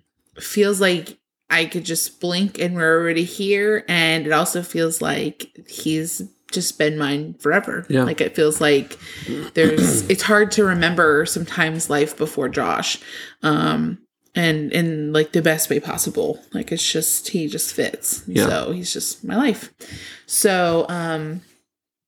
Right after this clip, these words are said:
Speaker 1: so I'm struggling with the fact of, like, myths and lies because I'm not sure I fully understand the difference. Um,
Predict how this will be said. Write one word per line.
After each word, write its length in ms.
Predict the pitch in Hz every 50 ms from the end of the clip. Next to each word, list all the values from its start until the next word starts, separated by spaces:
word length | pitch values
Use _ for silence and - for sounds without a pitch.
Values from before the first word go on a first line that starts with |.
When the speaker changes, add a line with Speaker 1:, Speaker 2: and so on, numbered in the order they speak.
| _ - - - - - - _
Speaker 1:
so 540 | - - - 233 226 226 226 220 220 214 - - - - - - - - - - - _ _ _ _ _ _ _ _ _ _
I'm 80 | - -
struggling 400 | - - 277 285 277 302 294 269
with 200 | 226 196 208 -
the 100 | - 202
fact 300 | 190 196 175 170 170 -
of, 200 | - 170 170 -
like, 300 | - 156 151 147 - - - - - - _ _ _ _ _ _ _ _ _
myths 460 | 214 233 294 277 247 - - - -
and 160 | 226 208 190 208
lies 460 | 180 165 160 165 160 170 180 185 -
because 280 | - 214 185 - 208 185
I'm 140 | 185 185 175
not 340 | 170 170 185 190 - - -
sure 600 | - - - - 190 165 165 170 160 156 156 -
I 100 | - -
fully 380 | 180 - - 180 170 160 165 151
understand 1160 | 143 151 147 - 165 165 - - - - - - 165 156 156 151 151 151 151 151 151 156 156 - _ _ _ _ _ - - - _ _ -
the 840 | 175 165 175 170 165 160 160 160 156 156 151 156 151 143 - - - _ - - _ _ _ - 196 185 175 -
difference. 840 | 185 175 170 - - 220 214 220 247 269 277 262 247 - - - - -
Um, 800 | - 175 170 165 160 156 156 151 151 151 143 135 135 143 165 170